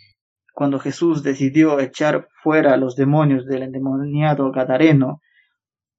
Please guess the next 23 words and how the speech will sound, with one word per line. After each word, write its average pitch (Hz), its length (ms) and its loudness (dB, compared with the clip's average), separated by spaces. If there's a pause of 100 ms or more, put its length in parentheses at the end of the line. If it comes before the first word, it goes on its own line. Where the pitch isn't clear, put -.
los 143 180 2
demonios 165 340 4
dijeron, 185 460 0 (200)
"Jesús, 190 680 -4
mándanos 214 800 -2 (100)
a 151 340 -2
ese 180 360 0
hato 175 260 4
de 165 140 2
cerdos". - 800 0 (1300)
Entonces, 156 380 2
lo 143 120 0
que 156 100 2
ellos 165 120 4
estaban 165 300 2
diciendo, 160 580 -4 (500)
"Mándanos 185 1040 2 (540)
a 143 140 2
lo 147 160 0
inmundo, 143 760 0 (140)
porque 135 200 -10
somos 147 500 -6
inmundos". 143 840 -6